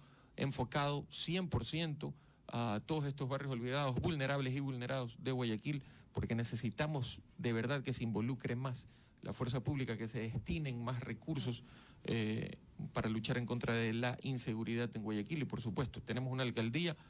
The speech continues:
que va a estar siempre de, predispuesta a trabajar con el gobierno central, pero, eh,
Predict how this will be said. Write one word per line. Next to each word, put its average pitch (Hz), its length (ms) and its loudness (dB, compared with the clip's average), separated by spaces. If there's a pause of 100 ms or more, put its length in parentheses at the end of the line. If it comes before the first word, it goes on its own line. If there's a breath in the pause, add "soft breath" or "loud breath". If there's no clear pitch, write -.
(220 loud breath)
que - 140 -2
va 110 60 2
a 117 40 0
estar 120 220 0
siempre 156 580 0 (400 loud breath)
de, 101 680 0 (460)
predispuesta 139 560 2
a 127 40 0
trabajar 120 300 0
con 123 140 -2
el 113 80 -2
gobierno 123 320 -4
central, 127 400 -4
pero, 147 320 0 (400 loud breath)
eh, - 160 -4